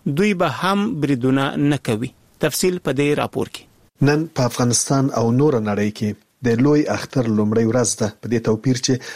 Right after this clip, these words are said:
Speaker 2: په نوره نړۍ کې مسلمانان قربانۍ کوي او اختر لمانځي، خو په افغانستان کې خلک اوربند ته شیبې شماري. د افغانستان دفاع وزارت وایي چې د اختر په دریو ورځو کې به د خلکو د امنیت د ټینګولو په مقصد د دفاعي امنیتي ځواکونو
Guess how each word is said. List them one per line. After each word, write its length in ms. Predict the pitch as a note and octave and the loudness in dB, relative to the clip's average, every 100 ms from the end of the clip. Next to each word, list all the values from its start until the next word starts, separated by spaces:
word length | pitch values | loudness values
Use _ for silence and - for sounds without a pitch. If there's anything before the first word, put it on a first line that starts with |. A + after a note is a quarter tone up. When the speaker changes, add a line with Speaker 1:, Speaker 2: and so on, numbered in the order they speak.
| - - | -12 -2
Speaker 2:
په 60 | |
نوره 260 | B2 C3 A#2 | 2 2 2
نړۍ 300 | A2 A2+ A#2+ | 0 0 0
کې 120 | - | 0
مسلمانان 600 | A2+ G#2+ G#2+ G2 G#2 A#2 A2+ - | -4 -4 -4 -2 0 0 0 -2
قربانۍ 420 | G#2+ G2+ B2+ C#3 C3 | -2 0 2 2 2
کوي 280 | C3 C#3+ D#3 - - - - | 2 2 -2 -14 -20 -10 -2
او 200 | A#2 B2+ | 0 0
اختر 360 | A2+ G#2+ - C#3 | -2 -2 0 0
لمانځي، 400 | G#2+ G2+ G#2 - | 2 0 -2 -4
خو 120 | A2 | -4
په 100 | G2+ | -4
افغانستان 540 | F#2+ A2 G#2 - C3+ | -2 -2 0 0 0
کې 100 | B2+ | 0
خلک 400 | A2+ A2 A2+ A2+ - _ - | -2 -2 -2 -4 -12 _ -2
اوربند 420 | A#2+ A#2 C3 A2+ - | 0 2 0 -2 -2
ته 80 | |
شیبې 380 | G#2 - A2 A2+ | -2 0 0 2
شماري. 400 | A2 B2+ A#2 B2+ - - - - | 0 0 0 0 -6 -20 -10 -4
د 20 | |
افغانستان 600 | A2+ A#2+ A#2 - B2 A#2 | -2 0 0 0 0 0
دفاع 220 | G#2+ C#3 C3+ | 0 0 2
وزارت 400 | A#2+ B2 B2+ C3 | 2 0 0 2
وایي 160 | C3 | 2
چې 100 | B2+ | 0
د 100 | B2 | 0
اختر 300 | A2+ - C3+ | -2 -2 -2
په 160 | - A2+ | -2 -2
دریو 300 | A2+ B2 A2+ | 0 2 2
ورځو 240 | A#2+ B2 | 2 0
کې 120 | B2 | 0
به 100 | B2+ | 0
د 100 | A2 | 0
خلکو 340 | G#2 A2+ G#2+ A2+ | -2 -2 -2 -2
د 180 | A2 G2+ | -2 -2
امنیت 500 | G#2 G#2+ A#2 A#2 - - | -2 0 0 0 -6 -10
د 100 | G#2+ | -6
ټینګولو 540 | G#2 A2+ G#2 G#2+ A2+ | -4 -2 2 2 2
په 140 | G#2+ G2 | 0 -2
مقصد 380 | G2+ - C#3+ C#3 - - - - - | -2 0 -2 -2 -8 -16 -18 -8 -2
د 100 | A#2+ | 0
دفاعي 360 | B2 B2 B2+ C3+ | 0 2 2 2
امنیتي 520 | A2+ G#2 G#2+ G2 D#3 | 0 -2 -2 0 0
ځواکونو 540 | C3 A2+ - - B2+ | 0 0 -2 0 0